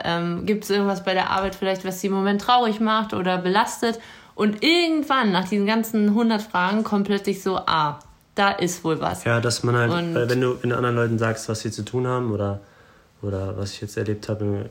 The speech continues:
Speaker 2: kurzfristig Kritik bekomme, aber nicht gefragt wird, dann wirst du halt gelabelt. Das, was wir am Anfang angesprochen haben, du, es wird ver-,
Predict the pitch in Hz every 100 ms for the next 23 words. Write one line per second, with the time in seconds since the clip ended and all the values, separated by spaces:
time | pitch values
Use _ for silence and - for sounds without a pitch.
0 | - 110 110 107 104 - 104 - - -
1 | - - 107 117 - 117 - 123 123 123
2 | - - - - _ _ _ _ _ -
3 | 101 101 101 98 101 - _ _ _ _
4 | _ - 120 123 113 - 113 117 120 107
5 | 107 104 107 - 107 104 101 - 127 120
6 | 104 98 101 107 104 104 110 110 123 117
7 | 113 - 110 110 104 101 101 - - 101
8 | - - 87 - - _ _ _ - -
9 | - - - 107 107